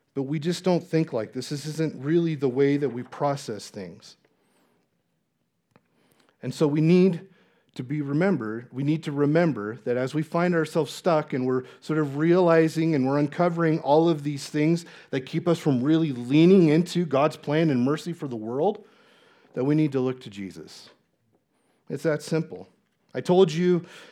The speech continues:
I told you that in February was this big milestone for me, right? It marked that moment when I realized that I was no different.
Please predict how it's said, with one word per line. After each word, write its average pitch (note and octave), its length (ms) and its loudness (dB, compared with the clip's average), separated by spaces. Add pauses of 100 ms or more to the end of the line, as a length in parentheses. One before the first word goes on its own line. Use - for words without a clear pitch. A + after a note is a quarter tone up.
I B2 40 -8
told F3 240 4
you D#3+ 120 0
that D3 380 2 (440)
in C3+ 60 -8
February D#3 480 4
was C#3+ 220 0
this C#3 140 -6
big D#3+ 320 0
milestone D#3 520 2
for A2+ 100 -10
me, A2+ 140 -4
right? C3 260 0
It C3+ 80 0
marked D3+ 480 2 (340)
that C#3 180 0
moment D#3+ 420 6
when C#3+ 120 2
I C3 60 2
realized D3+ 600 4
that C3 80 -2
I B2+ 80 2
was A#2+ 180 -4
no E3 160 6
different. C#3+ 640 -4